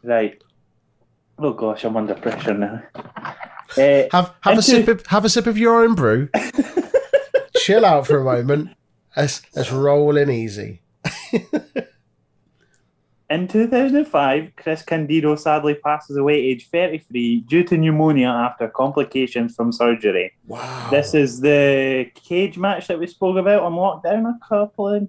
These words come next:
Speaker 1: days ago.
Speaker 2: Oh, yeah, where he broke his leg and then died, like, a
Speaker 1: Yeah.
Speaker 2: week later.
Speaker 1: Yeah.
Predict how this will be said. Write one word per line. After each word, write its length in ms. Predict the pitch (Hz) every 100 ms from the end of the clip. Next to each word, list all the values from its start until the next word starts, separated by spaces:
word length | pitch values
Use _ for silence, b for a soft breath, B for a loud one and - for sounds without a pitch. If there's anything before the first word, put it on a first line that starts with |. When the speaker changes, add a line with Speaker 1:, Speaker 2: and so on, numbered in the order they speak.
| -
Speaker 1:
days 240 | 208 240
ago. 220 | 247 254 302
Speaker 2:
Oh, 380 | 208 233 233 208
yeah, 140 | 220
where 160 | 190 196
he 60 |
broke 280 | 180 190 175
his 160 | 185 156
leg 220 | 202 160
and 80 | 139
then 140 | 131
died, 280 | 139 139 135
like, 140 | 127
a 60 | 139
Speaker 1:
Yeah. 220 | 131 139
Speaker 2:
week 80 | 123
later. 500 | 143 151 131 101 95 - _ _ _ _
Speaker 1:
Yeah. 440 | 151 151 143 135